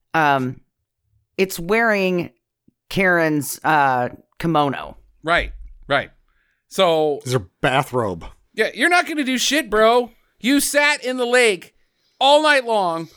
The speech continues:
Speaker 2: while men with guns i-, are in the truck waiting on you, and you couldn't do it. You couldn't hit play on your tape machine. I'm paralyzed.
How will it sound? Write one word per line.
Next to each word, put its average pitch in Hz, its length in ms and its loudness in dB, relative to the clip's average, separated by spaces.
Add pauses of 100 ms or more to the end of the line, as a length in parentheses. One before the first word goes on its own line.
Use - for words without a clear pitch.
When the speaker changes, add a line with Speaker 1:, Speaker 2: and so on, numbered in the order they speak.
(140)
Speaker 2:
while 233 180 4
men 247 360 2
with 208 280 -2
guns 220 540 0
i-, 196 120 2
are 196 140 -2
in 226 220 0
the 196 80 2
truck 254 480 -2
waiting 262 540 -2
on 165 240 2
you, 123 400 -2 (800)
and 262 180 0
you 277 140 0
couldn't 277 320 -2
do 247 160 2
it. 127 180 -2
You 196 120 -2
couldn't 262 460 -4
hit 233 340 -2
play 160 640 -2 (460)
on 202 140 2
your 190 100 -2
tape 202 320 -8
machine. 123 440 -12 (1300)
I'm 190 200 -2
paralyzed. 185 880 0